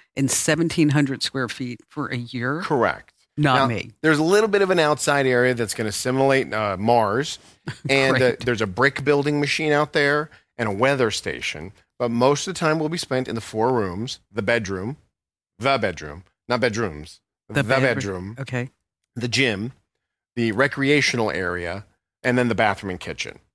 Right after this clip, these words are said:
Speaker 2: It's where, how it was described, but I'm hoping those are at least separated by a wall.
Speaker 1: <laughs> Something. <laughs>
Speaker 2: Uh, the criteria for it is you have to be between,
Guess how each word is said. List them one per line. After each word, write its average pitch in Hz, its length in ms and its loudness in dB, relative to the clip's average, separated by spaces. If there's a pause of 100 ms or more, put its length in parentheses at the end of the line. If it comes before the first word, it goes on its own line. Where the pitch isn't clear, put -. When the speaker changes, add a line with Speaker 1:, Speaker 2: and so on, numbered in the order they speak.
(840)
Speaker 2:
It's - 80 -16
where, 147 220 2
how 196 220 -2
it 220 120 -4
was 202 140 -4
described, 143 580 0
but 131 100 0
I'm 113 140 0
hoping 147 480 0
those 123 220 0
are 117 100 -2
at 120 140 -8
least 147 240 -4
separated 131 580 2
by 107 160 0
a 110 100 4
wall. 110 480 4
Speaker 1:
<laughs> 92 220 4
Something. 165 480 2
<laughs> - 40 -20 (340)
Speaker 2:
Uh, 135 300 4
the 139 100 -2
criteria 202 720 4 (160)
for 147 380 2
it 147 100 4
is 123 220 0
you 123 60 0
have 127 100 0
to 127 60 -10
be 127 120 -2
between, 113 640 -4